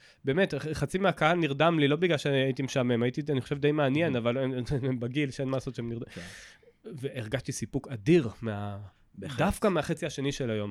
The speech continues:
Speaker 1: מה, איזה חצי? מה-
Speaker 2: בהחלט. זה פירמידת הצרכים של מאסלו. בסוף יש את הסיפוק האישי.
Speaker 1: נכון
Speaker 2: בסוף, כשאתה
Speaker 1: מאוד,
Speaker 2: עושה
Speaker 1: כן.
Speaker 2: משהו שהוא בשבילך, שנותן לך ערך, זה שווה הרבה יותר
Speaker 1: אה, אה,
Speaker 2: מכל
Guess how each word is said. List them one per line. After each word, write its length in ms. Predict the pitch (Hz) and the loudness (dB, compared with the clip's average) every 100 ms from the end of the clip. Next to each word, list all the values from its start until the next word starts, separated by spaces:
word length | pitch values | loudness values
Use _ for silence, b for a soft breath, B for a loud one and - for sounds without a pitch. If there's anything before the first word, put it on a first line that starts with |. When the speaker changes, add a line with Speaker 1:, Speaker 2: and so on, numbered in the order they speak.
| - | -2
Speaker 1:
מה, 300 | 123 117 113 | 0 2 -2
איזה 120 | 127 | -6
חצי? 300 | - 110 107 | -6 -6 -8
מה- 320 | 104 104 98 98 | -10 -10 -14 -12
Speaker 2:
בהחלט. 400 | 107 - 92 - - | -12 -10 -10 -10 -10
זה 340 | 110 160 196 214 | -8 -6 -6 -2
פירמידת 400 | 139 127 180 190 | -2 0 0 0
הצרכים 340 | 190 175 196 | -2 -2 0
של 100 | 202 | 0
מאסלו. 360 | 180 208 - 113 | 0 0 0 -4
בסוף 380 | 104 - 214 202 | -2 0 0 0
יש 80 | 180 | -4
את 60 | |
הסיפוק 340 | 170 151 180 143 | -6 -4 -2 -2
האישי. 300 | 120 - 120 | -2 -4 -4
Speaker 1:
נכון 120 | 123 | -2
Speaker 2:
בסוף, 260 | 110 170 | 0 0
כשאתה 120 | 117 117 | 2 0
Speaker 1:
מאוד, 100 | 127 | -2
Speaker 2:
עושה 200 | 110 151 | -2 -2
Speaker 1:
כן. 60 | |
Speaker 2:
משהו 360 | 151 156 - 127 | -2 -2 -4 -8
שהוא 280 | - 110 104 - | -8 -10 -10 -12
בשבילך, 500 | 101 107 101 104 160 160 | -12 -12 -10 -6 -4 -4
שנותן 260 | 117 131 | -4 -6
לך 120 | 135 117 | -4 -4
ערך, 360 | 147 175 170 | -2 -4 -6
זה 100 | 110 | -8
שווה 260 | - 104 120 | -8 -4 -4
הרבה 180 | 107 120 | -4 -6
יותר 200 | 120 123 | -4 -4
Speaker 1:
אה, 40 | |
אה, 160 | 107 139 | -2 -2
Speaker 2:
מכל 220 | 123 | -2